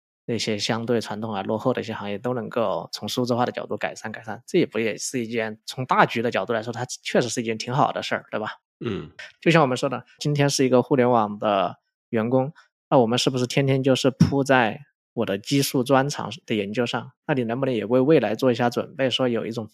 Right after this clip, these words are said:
Speaker 1: 途径是，我还可以再去了解一下某一个自己感兴趣的行业，他们是怎么运转和工作的，他们的知识啊、体系是怎么样的？那这个为你以后从互联网这种纯技术啊，做互联网的这种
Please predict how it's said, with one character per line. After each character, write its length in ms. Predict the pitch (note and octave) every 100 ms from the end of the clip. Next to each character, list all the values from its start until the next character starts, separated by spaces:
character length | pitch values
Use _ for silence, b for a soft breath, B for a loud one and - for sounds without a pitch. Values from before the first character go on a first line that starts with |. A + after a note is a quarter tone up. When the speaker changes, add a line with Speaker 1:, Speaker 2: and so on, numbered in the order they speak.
| -
Speaker 1:
途 160 | A2
径 160 | G2+ A2+
是， 200 | A#2+ A2 b b _ _
我 120 | - G#2
还 180 | A2+
可 260 | A#2 - A2
以 180 | B2+ A2
再 440 | - A2+ G2 - -
去 160 | -
了 200 | A#2 G#2+
解 160 | B2+ A2
一 60 | G#2+
下 180 | A#2
某 240 | G#2+ A2 G2+
一 60 |
个 180 | G#2 A#2+
自 140 | - C3
己 80 | B2
感 160 | G#2+
兴 160 | - D3
趣 120 | -
的 40 | C#3+
行 220 | - G2+
业， 140 | A#2+
他 180 | A2+ E3
们 100 | E3
是 120 | D#3+
怎 160 | C#3+ - -
么 200 | G2 A2
运 200 | C3+ A#2+
转 220 | A2 D2+
和 160 | - A2+
工 220 | A2 B2+
作 180 | C3+ C3
的， 120 | - - _ _ _ _
他 100 | - D3
们 100 | C#3+
的 60 |
知 320 | - - D#3+
识 320 | D#3+ - G#2 G2
啊、 300 | G2 G2+ B2 _ _ _ _ _ _ -
体 200 | - G#2
系 200 | - B2+
是 120 | B2+
怎 100 | A#2
么 120 | G#2
样 200 | A2+ A#2
的？ 180 | D#2+ - _ -
那 80 | C3
这 100 | B2+
个 120 | B2+
为 160 | B2+ C3
你 80 | A2+ - _ _
以 120 | B2
后 300 | G#2 C3 A2+
从 280 | G#2 A2+ G#2+
互 160 | A2 C#3
联 120 | A2+
网 100 | G#2+
这 80 | A2+
种 140 | G#2+
纯 280 | - G#2 G#2
技 220 | A2 C3
术 160 | B2+ B2+
啊， 100 | G#2+
做 160 | -
互 200 | A#2+ -
联 120 | C#3 A2+
网 140 | G#2
的 120 | -
这 120 | - A2
种 280 | A2 -